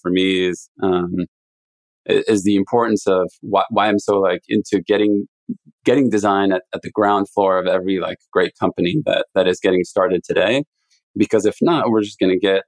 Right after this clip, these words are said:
th-, those, those products and services. And we've all experienced it, right? Like, if you've gone to a doctor recently and you've watched the doctor look at the screen half of the time or more versus look at you, the patient, uh, you've kind of felt what happens when design is absent from these things.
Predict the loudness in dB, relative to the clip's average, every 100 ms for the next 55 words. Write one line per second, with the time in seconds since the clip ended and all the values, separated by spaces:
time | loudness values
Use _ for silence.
0 | _ _ -2 0 2 0 -2 -2 0 0
1 | 0 0 2 -2 0 0 0 0 0 2
2 | 2 0 -2 -4 -2 0 0 -2 -4 -2
3 | -2 -2 -4 -4 0 0 2 0 0 -2
4 | -2 -2 -2 -2 0 0 -2 _ _ _
5 | _ _ -2 0 2 2 0 0 0 0
6 | 0 0 0 0 -4 -6 -6 -2 0 0
7 | -2 -4 _ _ -4 -2 0 -2 0 0
8 | 0 0 0 0 0 0 -2 -2 -4 -4
9 | -4 -4 -2 -2 0 0 -2 -2 -4 -2
10 | -2 -2 -4 _ _ _ -2 0 0 0
11 | -2 0 0 0 0 0 0 0 0 0
12 | -2 0 0 0 0 0 -2 -4 -4 -4
13 | -4 -4 -4 -2 -2 -2 -4 -4 -4 -8